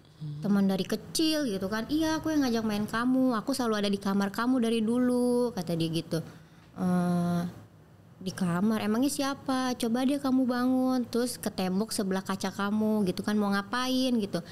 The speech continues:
Speaker 2: "Iya, aku tinggalnya di sini, di tembok kamar kamu," gitu kan.
Speaker 1: Hmm.
Speaker 2: "Kamu coba deh raba tembok kamar kamu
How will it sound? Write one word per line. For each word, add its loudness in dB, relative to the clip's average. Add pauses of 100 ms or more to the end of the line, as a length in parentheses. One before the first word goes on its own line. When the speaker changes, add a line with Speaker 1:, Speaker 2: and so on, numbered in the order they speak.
(460)
Speaker 2:
"Iya, 0
aku -4
tinggalnya 0
di 0
sini, 2
di 2
tembok 0
kamar -4
kamu," 0
gitu -2
kan. -4
Speaker 1:
Hmm. 2
Speaker 2:
"Kamu 0
coba -2
deh 0
raba -2
tembok -2
kamar -2
kamu 0